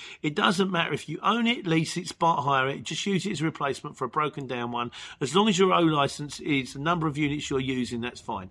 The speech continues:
So let's say your O licence is for three units and you want a fourth one, you can't use it until your O licence, until you increase your O licence. On the other hand, uh, this is why I always had spare space on mine.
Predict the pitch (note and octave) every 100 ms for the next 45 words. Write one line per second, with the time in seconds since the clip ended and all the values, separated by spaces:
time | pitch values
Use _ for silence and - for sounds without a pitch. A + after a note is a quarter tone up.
0 | - - - - E3 A3 E3+ F#3+ F3 E3
1 | D#3 D3+ C#3 - C#3+ - C3 B2 - B2+
2 | - F#3 F3+ E3 D#3 D#3+ - C3+ C3 B2+
3 | A#2+ - F3+ E3+ E3+ E3 D#3+ - - -
4 | D3 F3+ E3+ F3 D3 C#3 D#3+ D#3 B2+ D3
5 | C3 C3 B2+ C3 B2+ A#2 - C3 A#2+ B2
6 | A#2 A2+ A#2+ A#2+ A#2+ A#2 C3+ D3 E3+ F3+
7 | B2+ A#2+ B2 D#3+ A3+ A3 G#3 F3+ D#3+ C3+
8 | C3+ - B2 - E3 D#3+ G2 B2 C3+